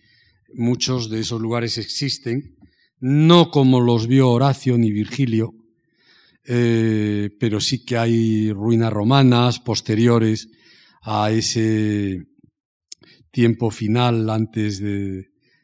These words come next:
de, de Cristo, o en la época casi cercana al, al cristianismo, al comienzo del cristianismo, y, eh,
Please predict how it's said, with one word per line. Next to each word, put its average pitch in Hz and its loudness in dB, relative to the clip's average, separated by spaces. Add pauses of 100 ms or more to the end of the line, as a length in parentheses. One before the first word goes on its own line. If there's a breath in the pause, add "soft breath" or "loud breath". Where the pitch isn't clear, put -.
(220)
de, 92 -12 (580)
de - -18
Cristo, 131 -6 (340)
o 98 -20
en 92 -14
la 95 -10
época 104 -8
casi 104 -10
cercana 95 -10 (640)
al, 92 -12
al 95 -16
cristianismo, 104 -4
al 98 -8
comienzo 104 -6
del 98 -8
cristianismo, 101 -6 (520 loud breath)
y, 156 6
eh, 117 2